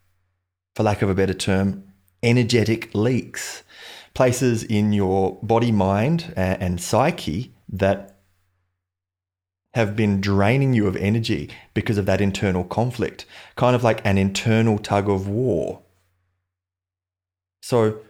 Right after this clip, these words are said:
being rid of that conflict allows you to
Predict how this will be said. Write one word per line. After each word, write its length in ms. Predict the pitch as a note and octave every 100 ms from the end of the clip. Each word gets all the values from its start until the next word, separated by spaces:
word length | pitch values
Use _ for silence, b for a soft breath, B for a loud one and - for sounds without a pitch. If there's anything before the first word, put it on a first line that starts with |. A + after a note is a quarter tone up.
| B -
being 260 | C3 A2+
rid 160 | G#2 B2
of 80 | G2
that 260 | G#2 -
conflict 760 | - A#2 C#3 C#3 F#2+ - - - _ _ _ _ _ _ _ _ _ _ _ _
allows 400 | G2+ G2+ G2+ G2
you 100 | G2+
to 400 | G2 G2+ G2